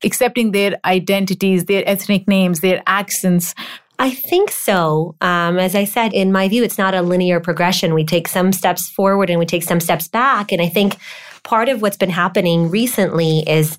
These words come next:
Speaker 2: it's not even just so, so much a matter of things changing, but of things being brought to light, that when we pay attention to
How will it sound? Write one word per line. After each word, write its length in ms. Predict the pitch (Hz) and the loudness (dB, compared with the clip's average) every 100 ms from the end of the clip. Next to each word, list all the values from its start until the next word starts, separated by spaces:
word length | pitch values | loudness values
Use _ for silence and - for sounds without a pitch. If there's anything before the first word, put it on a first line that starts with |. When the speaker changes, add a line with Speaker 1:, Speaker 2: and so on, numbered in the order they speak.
| - - - | -16 -20 -4
Speaker 2:
it's 200 | - 202 | -2 -2
not 240 | 226 240 - | 0 -2 0
even 200 | 226 202 | 0 0
just 200 | 190 185 | 0 0
so, 160 | 185 - | 0 0
so 180 | - | 0
much 200 | 185 170 | 0 2
a 40 | 185 | 0
matter 300 | 175 170 165 | 0 2 0
of 100 | 160 | 0
things 280 | 175 170 170 | 0 0 0
changing, 580 | - 175 190 277 349 | 0 0 2 0 0
but 160 | 320 196 | 0 0
of 220 | 175 170 170 - - _ | 0 -2 -8 -20 -20 _
things 240 | 208 214 | 2 2
being 220 | 208 196 175 | 2 0 2
brought 260 | 180 160 | 0 0
to 100 | 160 | -2
light, 440 | 170 160 165 151 - - | -2 0 0 -2 -6 -2
that 180 | 156 156 | -2 0
when 300 | 170 170 170 | 0 2 2
we 500 | 170 170 165 165 165 - - _ | 2 2 2 0 -4 -10 -20 _
pay 220 | - 220 | -4 0
attention 600 | 214 214 196 202 - 165 | 0 0 0 0 0 0
to 640 | 160 - 185 165 160 156 | -2 0 2 2 2 -2